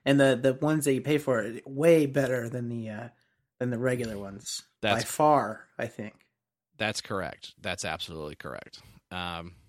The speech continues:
Speaker 2: okay, one more here from Will. He says, "Hey, fellas, you asked your listeners to write in if we know which branch of the military is the one with the planes."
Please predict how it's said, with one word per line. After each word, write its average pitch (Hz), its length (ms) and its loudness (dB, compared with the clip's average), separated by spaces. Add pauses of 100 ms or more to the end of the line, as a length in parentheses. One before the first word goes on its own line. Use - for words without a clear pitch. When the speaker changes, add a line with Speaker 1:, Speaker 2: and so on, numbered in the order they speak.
(920)
Speaker 2:
okay, 151 200 4
one 151 220 0
more 143 140 2
here 127 200 2
from 110 260 -6
Will. 127 280 2
He 127 60 -2
says, 117 160 -4
"Hey, 160 120 0
fellas, 156 300 2
you 131 80 0
asked 131 180 -2
your 135 100 -4
listeners 127 300 -6
to 110 60 -6
write 104 200 0
in 110 220 -4 (520)
if 123 160 -2
we 123 120 2
know 147 260 2
which 165 300 2
branch 175 400 2
of 135 120 -2
the 127 80 0
military 120 640 0
is 107 120 -4
the 110 100 -6
one 135 380 -2
with 120 220 -4
the - 60 -8
planes." - 800 -8